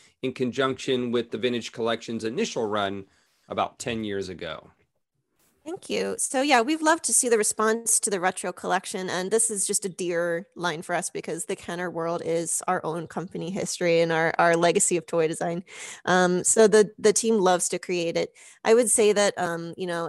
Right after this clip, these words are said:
Speaker 2: a-, as far as jumping into an additional, you know, three and three quarter, realistically styled, simpler figure,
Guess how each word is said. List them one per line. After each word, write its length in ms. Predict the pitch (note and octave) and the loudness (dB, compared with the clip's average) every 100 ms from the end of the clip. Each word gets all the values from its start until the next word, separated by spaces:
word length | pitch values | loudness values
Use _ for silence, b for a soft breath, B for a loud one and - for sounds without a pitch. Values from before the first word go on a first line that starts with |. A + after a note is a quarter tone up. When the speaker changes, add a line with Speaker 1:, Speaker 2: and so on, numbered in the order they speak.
| - | -8
Speaker 2:
a-, 200 | - - | -4 0
as 160 | - | 2
far 160 | B3+ B3+ | 4 4
as 140 | B3+ | 4
jumping 360 | - G#3 G#3 G3 | 2 0 0 -2
into 640 | F3+ F#3 - G3+ F#3 F3+ - | -2 -4 -4 -2 -2 -2 -4
an 140 | F3+ | -4
additional, 880 | E3 - F#3+ - F3+ F#3 F3 F3+ E3+ | -6 -4 -6 -4 -6 -4 -2 -2 -4
you 80 | F3+ | -8
know, 340 | E3 D#3+ D#3+ - | -8 -8 -10 -10
three 240 | - A#3 A3+ | -8 2 2
and 100 | G#3 | 2
three 220 | - F#3+ | -2 -2
quarter, 720 | F#3 G#3 F#3+ F#3 F#3+ F#3+ F#3+ - _ - | -2 -6 -4 -2 0 0 -2 -4 _ -8
realistically 680 | A3 G#3+ F#3+ - F#3+ F#3 F#3+ | 2 4 4 -2 -4 -4 -4
styled, 580 | F#3 - F3 E3 E3+ E3 | -4 -2 -2 -2 -2 -4
simpler 600 | - G#3+ F#3+ - F#3 F3 | -4 -2 -4 -4 -4 -2
figure, 520 | - - - G#3 G#3+ | -4 -10 -2 0 0